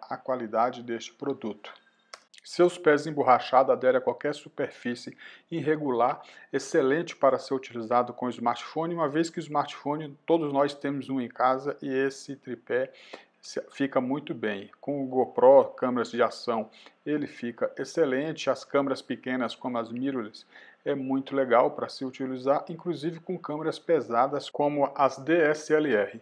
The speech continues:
A Andoê é uma empresa especializada em equipamento de filmagem, fotografia, câmeras, como você pode conferir aí, equipamentos de iluminação, tripés, dentre outras coisas relacionado à fotografia,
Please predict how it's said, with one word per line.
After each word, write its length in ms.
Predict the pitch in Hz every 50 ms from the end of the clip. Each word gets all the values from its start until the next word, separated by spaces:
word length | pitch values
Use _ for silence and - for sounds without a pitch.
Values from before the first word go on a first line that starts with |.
| _ _ _
A 80 | - 143
Andoê 340 | 165 185 185 185 170 175 185
é 40 |
uma 180 | 190 190 185 180
empresa 680 | 170 - - - 139 143 156 165 156 135 131 135 131 123
especializada 800 | 123 - - 143 131 - - 135 127 123 120 123 131 135 143 151
em 40 |
equipamento 640 | 156 - - 185 - 160 147 127 127 135 143 - -
de 140 | 139 139 151
filmagem, 640 | - - 170 151 120 101 104 113 120 113 107 - -
fotografia, 720 | - - 107 - - 117 110 117 107 - - - - 123
câmeras, 460 | - 135 147 156 151 131 117 107 -
como 200 | - - 113 107
você 220 | 104 107 - - 110
pode 340 | - - 113 110 107 - - _ - - - - _ _ _ -
conferir 720 | - 117 113 107 - - - 110 107 104 107 110 117 113
aí, 240 | 107 104 113 123 120
equipamentos 1120 | 110 - - - 117 - - 117 110 110 110 110 110 107 - - 117 110 104 - - - - - -
de 200 | 131 117 120 151
iluminação, 920 | 160 151 135 127 120 120 117 120 117 117 - - - - 127 131 135 131 117
tripés, 720 | 117 - - 113 110 - _ - 113 120 123 120 120 - - - - - - - - - - - _ -
dentre 440 | 117 113 120 131 131 127 - 135
outras 360 | 127 139 135 - 139 120 - -
coisas 520 | - - 123 131 135 135 127 135 127 123
relacionado 1200 | 120 123 131 135 131 127 - - - 139 127 120 117 117 117 123 123 123 127 139 135 135 131 - -
à 160 | - 135 135
fotografia, 920 | - - 139 131 - 131 127 123 120 117 107 - - - 139 131 131 131